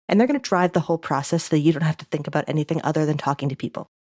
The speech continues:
Some companies will do a little less, and others will do a little more, like providing feedback, doing guest management, or even being live with you on your interviews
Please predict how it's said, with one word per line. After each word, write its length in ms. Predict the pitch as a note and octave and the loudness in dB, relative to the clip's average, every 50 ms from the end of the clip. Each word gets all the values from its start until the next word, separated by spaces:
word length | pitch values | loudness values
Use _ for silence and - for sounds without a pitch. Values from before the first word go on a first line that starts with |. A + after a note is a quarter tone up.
| _ _ _ _ _ _ _ - | _ _ _ _ _ _ _ -4
Some 160 | - A#3+ A#3 | 0 2 4
companies 340 | A3+ A#3+ A3+ A3 G#3+ G#3+ G3 | 4 4 4 4 4 4 4
will 80 | G3 F#3 | 4 2
do 160 | - F3 D#3+ | 2 2 2
a 20 | |
little 220 | D3+ D#3 D#3+ D#3+ E3 | 2 2 0 0 2
less, 300 | G3+ C#4+ D4 C#4+ - - | 4 4 4 2 2 0
and 160 | - - G3 | 0 0 0
others 240 | - F#3+ G#3+ G#3+ G#3+ | 2 2 2 2 2
will 80 | A3 G3+ | 2 2
do 100 | G#3+ G#3 | 2 2
a 40 | G3 | 4
little 160 | G3+ G3+ F#3 | 4 4 4
more, 260 | F3+ E3+ E3+ E3+ F3 | 4 4 4 4 2
like 180 | E3+ E3 E3 - | 2 0 0 -2
providing 320 | - E3 E3 - D#3+ D#3+ | -2 0 0 0 0 -2
feedback, 460 | - - A3 G#3+ G#3+ A3 G#3 G#3 G#3+ | -2 0 -2 0 2 2 0 0 0
doing 220 | - - F#3 E3+ E3 | 0 0 0 2 2
guest 240 | F3 F3 - - | 2 0 0 0
management, 420 | F3 D#3+ E3 E3 - - F3+ E3+ - | 0 0 0 0 0 0 0 0 2
or 140 | F3 E3+ - | 2 0 0
even 240 | G#3 A3+ B3 B3+ | 0 -2 0 2
being 180 | A3 A3 A3 G3+ | 2 4 4 4
live 300 | F3+ E3+ F3+ F3+ F3+ E3+ | 2 2 2 2 2 2
with 160 | F#3 E3 - | 0 0 2
you 100 | F#3 F3+ | 2 2
on 140 | - E3 E3 | 4 2 2
your 100 | D#3+ D3 | 2 2
interviews 540 | - G#3+ A#3 - - - E3+ D#3+ D#3 - | 2 0 0 -2 0 0 2 2 2 0